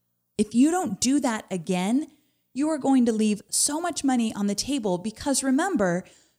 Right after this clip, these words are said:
people don't always buy right out of the gate. Sometimes they need to see your promotion three, four, five times, in fact.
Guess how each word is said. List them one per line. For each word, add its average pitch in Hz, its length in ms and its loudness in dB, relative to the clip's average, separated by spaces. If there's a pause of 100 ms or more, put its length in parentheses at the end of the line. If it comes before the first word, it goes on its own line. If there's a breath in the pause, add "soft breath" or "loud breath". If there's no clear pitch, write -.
people 415 260 0
don't 392 260 -2
always 302 420 0
buy 208 720 -4
right 214 260 0
out 214 120 2
of 190 80 -2
the 196 80 2
gate. 185 440 0 (360)
Sometimes 208 760 2
they 208 280 2
need 262 260 6
to 247 100 -2
see - 140 0
your 202 180 0
promotion 190 640 -4
three, 190 420 -2
four, 180 540 -4 (240)
five 247 380 -8
times, 269 500 0
in 147 120 -6
fact. - 480 -12